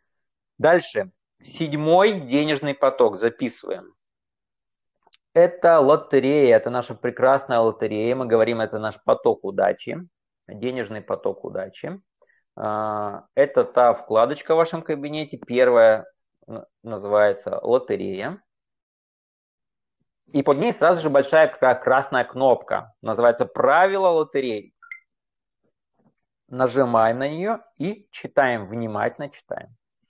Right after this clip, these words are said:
Всё для вас написано. Читаем,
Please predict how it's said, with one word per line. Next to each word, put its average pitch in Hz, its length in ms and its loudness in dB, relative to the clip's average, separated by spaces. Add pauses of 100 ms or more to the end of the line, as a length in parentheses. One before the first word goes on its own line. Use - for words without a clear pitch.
(760)
Всё 190 360 0
для 139 240 0
вас 117 280 2
написано. - 540 -16 (1040)
Читаем, 208 520 -2